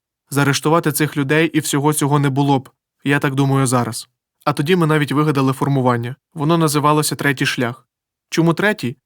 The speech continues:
Тому що ми були проти війни. Можливо, ти пам'ятаєш?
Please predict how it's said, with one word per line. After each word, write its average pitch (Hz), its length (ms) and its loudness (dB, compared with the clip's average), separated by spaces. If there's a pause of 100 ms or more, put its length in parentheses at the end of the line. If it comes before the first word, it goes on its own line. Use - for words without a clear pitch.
Тому 185 200 0
що 180 160 0
ми 175 100 4
були 160 220 2
проти 156 300 0
війни. 131 360 -2 (520)
Можливо, 196 340 0
ти 180 80 0
пам'ятаєш? 175 680 0